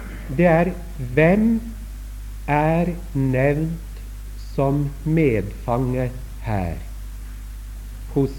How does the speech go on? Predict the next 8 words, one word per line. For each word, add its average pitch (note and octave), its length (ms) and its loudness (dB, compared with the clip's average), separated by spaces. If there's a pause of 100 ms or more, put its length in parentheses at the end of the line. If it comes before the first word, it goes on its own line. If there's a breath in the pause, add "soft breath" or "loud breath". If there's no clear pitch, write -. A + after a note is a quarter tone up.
Paulus? F#2+ 520 -2 (4000)
Dere C#3 220 4
kan D3+ 240 2
svare. G#2+ 460 2 (4000)
Det C#3 80 -2
var D#3 160 6
i D#3+ 80 6
vers C3+ 240 2